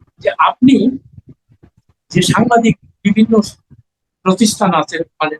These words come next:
সাংবাদিকদের স্বার্থ রক্ষা, যেমন সম্পাদক পরিষদ আছে, সাংবাদিকদের বিভিন্ন ইউনিয়ন আছে, তো আপনারা তো আজ এই পর্যন্ত, ওই ঘটনা ঘটেছে প্রায় দশ দিন, দশেক আগে,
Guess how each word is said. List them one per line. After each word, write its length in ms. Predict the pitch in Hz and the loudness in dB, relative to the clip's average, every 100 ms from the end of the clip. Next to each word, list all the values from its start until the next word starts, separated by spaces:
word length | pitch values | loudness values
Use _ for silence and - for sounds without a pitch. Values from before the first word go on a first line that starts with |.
| - | -6
সাংবাদিকদের 580 | 185 185 175 - - | -2 0 0 -4 -10
স্বার্থ 380 | - 156 - - | -6 -6 -6 -6
রক্ষা, 280 | 156 - 147 | -6 -4 -6
যেমন 280 | - 165 160 - _ - | -4 0 0 -2 _ -6
সম্পাদক 480 | - 202 196 175 165 - | -2 -2 -2 -2 -2 -4
পরিষদ 380 | - - - 156 | -6 -6 -4 -4
আছে, 260 | 147 - 147 - - | -4 -2 -4 -4 -8
সাংবাদিকদের 640 | - 160 175 - - 165 - | -8 -6 -6 -6 -8 -10 -10
বিভিন্ন 440 | - - - 156 | -10 -10 -2 -2
ইউনিয়ন 400 | 165 190 190 170 | -2 0 0 0
আছে, 240 | 139 - - - _ _ _ - - | -2 -4 -8 -18 _ _ _ -18 -6
তো 60 | 190 - | -4 0
আপনারা 440 | 190 202 240 269 | -2 0 0 2
তো 140 | 277 | 2
আজ 360 | 262 190 - - - | 2 2 -2 -6 -2
এই 200 | 214 214 | 0 0
পর্যন্ত, 440 | - 233 214 240 220 | 0 0 2 2 2
ওই 200 | 196 190 | 0 -2
ঘটনা 300 | - 233 220 | -8 -4 -2
ঘটেছে 380 | 208 - 202 - | -2 -4 -8 -8
প্রায় 240 | - 185 180 | -4 -6 -2
দশ 280 | 185 - - _ - - - _ _ - | -4 -4 -12 _ -20 -20 -20 _ _ 2
দিন, 120 | 208 | 2
দশেক 360 | 190 180 202 175 | 2 0 -2 -4
আগে, 200 | 170 | -6